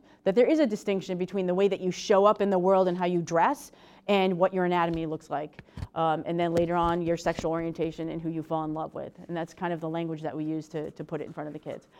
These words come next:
We don't, in, unless the specific question comes up,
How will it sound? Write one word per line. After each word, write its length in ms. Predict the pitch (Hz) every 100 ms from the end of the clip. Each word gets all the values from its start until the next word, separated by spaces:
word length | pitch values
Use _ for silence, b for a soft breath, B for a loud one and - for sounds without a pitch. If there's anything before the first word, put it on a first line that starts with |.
| b b -
We 140 | 233
don't, 380 | 202 240 262 294
in, 260 | 226 226 220 -
unless 360 | 196 240 330
the 120 | 269
specific 460 | 247 - 226 262 226
question 340 | - 214 254
comes 240 | 247 240 233
up, 220 | 226 226